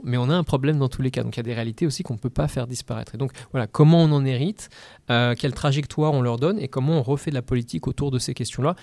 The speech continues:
Effectivement, c'est, ce sont les questions qui sont au cœur de la réflexion autour des communs négatifs.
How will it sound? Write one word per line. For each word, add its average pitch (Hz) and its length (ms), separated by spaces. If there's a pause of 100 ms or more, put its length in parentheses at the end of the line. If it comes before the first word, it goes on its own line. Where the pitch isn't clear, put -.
(140)
Effectivement, 131 520
c'est, 135 260
ce 131 140
sont - 100
les 139 100
questions - 280
qui 151 100
sont 120 120
au 110 40
cœur 143 240
de 120 160
la 110 80
réflexion 113 400
autour 135 200
des 123 100
communs 120 220
négatifs. 120 460